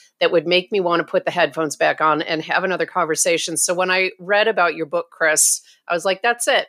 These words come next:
That's, that is the energy I wanna start twenty twenty-one with." And I'm excited to talk about your book, Mending Our Union, Healing Our Communities Through Courageous Conversations, 'cause that is top of mind right now. But first,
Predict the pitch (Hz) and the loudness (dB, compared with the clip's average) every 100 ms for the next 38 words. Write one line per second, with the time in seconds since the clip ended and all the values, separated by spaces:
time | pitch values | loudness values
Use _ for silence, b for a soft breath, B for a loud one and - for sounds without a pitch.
0 | - 180 185 - 170 196 202 226 196 180 | 0 0 0 -2 0 2 2 2 -4 -4
1 | 180 175 160 165 156 156 151 - 175 - | -2 -2 0 0 0 0 -4 -4 -4 -4
2 | 180 170 156 170 160 156 151 151 143 151 | -6 -4 -4 -4 -4 -4 -4 -4 -6 -8
3 | 156 156 165 - 175 - 220 226 240 185 | -10 -10 -10 -10 -4 2 4 4 2 -2
4 | 208 180 190 170 - 156 170 160 165 175 | 0 0 2 2 2 -2 -2 -2 -2 0
5 | 175 170 160 156 202 208 202 196 190 B | 0 0 -2 -2 0 2 2 0 -4 B
6 | B B - 262 269 240 185 - 196 190 | B B 0 2 4 4 0 0 -2 0
7 | 185 180 - 156 - 156 160 180 202 - | 0 -2 -4 -10 -10 -2 0 0 -2 -4
8 | - 165 175 - 147 139 - - - 143 | -4 -6 -4 -6 -6 -8 -12 -12 -12 -10
9 | 160 175 - - - - 160 180 165 156 | -4 -4 -2 -6 -4 -2 -2 -2 -4 -4
10 | 156 156 147 160 160 196 208 - 269 247 | -4 -6 -4 -4 0 0 0 0 2 2
11 | - - - - | 2 -4 -4 -8